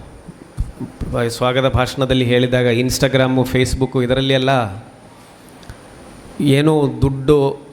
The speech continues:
ಅಥವಾ ಗೋಲ್ಡು ಅಥವಾ ಭಯಂಕರ ಕಾರುಗಳು, ಇದು ಆ ಥರ ಒಂದು ಪಾಶ್ ಲೈಫು, ಇದೇ ಒಂದು ಜೀವನ, ಇದೇ ಜೀವನದ ಖುಷಿ ಅಂತ ರೀತಿಯಲ್ಲಿ ಬ್ಯಾಕ್ ಟು ಬ್ಯಾಕ್ ಪೋಸ್ಟ್‌ಗಳಾಗ್ತಾ ಇರ್ತದೆ.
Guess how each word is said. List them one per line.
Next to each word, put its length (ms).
ಅಥವಾ 340
ಗೋಲ್ಡು 760
ಅಥವಾ 400
ಭಯಂಕರ 480
ಕಾರುಗಳು, 880
ಇದು 300
ಆ 140
ಥರ 180
ಒಂದು 220
ಪಾಶ್ 480
ಲೈಫು, 480
ಇದೇ 260
ಒಂದು 240
ಜೀವನ, 340
ಇದೇ 360
ಜೀವನದ 360
ಖುಷಿ 380
ಅಂತ 160
ರೀತಿಯಲ್ಲಿ 800
ಬ್ಯಾಕ್ 260
ಟು 80
ಬ್ಯಾಕ್ 320
ಪೋಸ್ಟ್‌ಗಳಾಗ್ತಾ 680
ಇರ್ತದೆ. 440